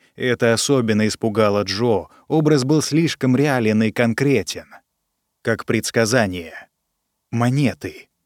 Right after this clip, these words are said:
неожиданно подумал он. «Вышедшие из обращения, непринимаемые автоматом монеты. Коллекционные образцы таких монет лежат в музеях. Неужели это конец?»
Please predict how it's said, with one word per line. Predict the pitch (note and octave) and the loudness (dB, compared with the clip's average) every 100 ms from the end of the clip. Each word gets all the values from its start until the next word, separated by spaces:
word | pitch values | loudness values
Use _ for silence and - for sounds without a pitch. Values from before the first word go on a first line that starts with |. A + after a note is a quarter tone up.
| _ | _
неожиданно | A2+ A2 G#2 A2+ A2 A2 | 0 0 2 0 0 2
подумал | A#2 A2+ A#2 B2 | 2 2 2 2
он. | A#2 - - _ _ _ _ _ _ - | 0 -4 -16 _ _ _ _ _ _ -10
«Вышедшие | G2 A2 C#3 - D3 - C#3+ C#3+ | -4 -2 -2 -2 -4 -4 -2 -2
из | D3 B2 A#2+ | -2 -4 -2
обращения, | B2+ B2+ B2 - D#3+ C#3+ G#2+ F2+ - - _ - | 0 0 0 0 2 2 2 -2 -8 -20 _ -4
непринимаемые | A2+ C3+ C3 C3 D3 C#3+ C#3+ C3 | 0 2 4 4 2 2 2 0
автоматом | - C#3+ D3 D3+ D3 | 0 0 0 0 0
монеты. | D3 D#3+ D#3+ A2+ - - - _ _ _ _ _ _ | 2 2 2 0 -2 -14 -20 _ _ _ _ _ _
Коллекционные | - A#2+ C#3 - F3+ E3+ C#3+ B2 | -4 -2 -2 0 0 2 2 2
образцы | B2+ C3+ - - D#3+ | 0 -2 -4 -4 -2
таких | B2 A#2 C#3+ B2 | -2 -2 -4 -2
монет | B2+ C#3 D#3+ - | -2 0 0 -2
лежат | A#2+ A#2+ C3+ A2+ | -2 -2 -2 -2
в | |
музеях. | B2+ D#3 D3 B2+ F#2 - - _ _ _ _ _ _ _ - | -2 -2 0 0 -2 -6 -18 _ _ _ _ _ _ _ -6
Неужели | G#2+ A2 B2+ D3 | -4 -2 -2 -2
это | D3 D3 | -2 -4
конец?» | C#3+ D3 C3 G2+ - - - | -4 -2 -2 -2 -6 -10 -10